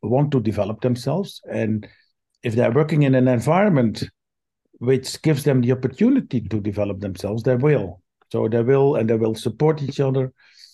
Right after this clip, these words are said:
So people are social, um,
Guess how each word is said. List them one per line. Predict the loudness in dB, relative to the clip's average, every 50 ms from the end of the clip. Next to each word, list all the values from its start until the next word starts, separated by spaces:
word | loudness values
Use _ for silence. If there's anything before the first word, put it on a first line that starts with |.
| _ _ _ _ _
So | -2 0 0 0 2
people | 2 2 2 2 2 2 4
are | 4 2
social, | 0 -2 -2 0 2 2 2 2 0 2 2 2 0 0 -4 -10 _ _ _ _ _ _ _ _ _ _ _ _ _ _ _ _ _
um, | -4 -2 0 2 2 2 2 0 0 0 -2 -2 -4 -6 -10